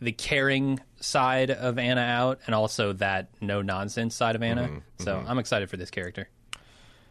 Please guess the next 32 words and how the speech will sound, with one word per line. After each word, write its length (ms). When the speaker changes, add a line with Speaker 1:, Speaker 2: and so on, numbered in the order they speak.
Speaker 2:
Uh, 800
should 240
we 100
get 180
to 120
the 120
episode 280
now? 260
Speaker 1:
Yeah, 180
let's 140
do 100
it. 100
Speaker 2:
Uh, 60
I've 360
been 120
told 260
that 60
we 160
have 200
to 80
keep 220
house. 460
Uh, 340
so 140
Speaker 1:
Yeah. 60
Speaker 2:
let's, 240
let's, 340
let's 180
do 120
some 140
housekeeping. 760
Uh, 340